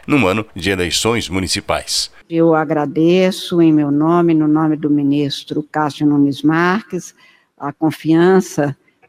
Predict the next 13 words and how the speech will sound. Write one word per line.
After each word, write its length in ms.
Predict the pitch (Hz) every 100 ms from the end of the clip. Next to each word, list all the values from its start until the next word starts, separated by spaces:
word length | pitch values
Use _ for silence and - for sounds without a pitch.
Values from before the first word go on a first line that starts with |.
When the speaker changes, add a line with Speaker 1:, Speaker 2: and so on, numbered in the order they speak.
| _
Speaker 2:
do 400 | - 147 147 143
tribunal 840 | - 156 139 147 160 190 202 196 -
pelos 300 | 165 147 135
votos 360 | 165 151 151 -
que 100 | 151
nos 160 | 135
foram 340 | - 147 143 139
dados, 680 | 147 160 175 180 175 - - _ _
nos 240 | 160 139
comprometendo 880 | 151 151 - 156 143 143 165 175 160
os 140 | 151 120
dois 680 | 151 160 175 185 165 - - -
a 120 | 135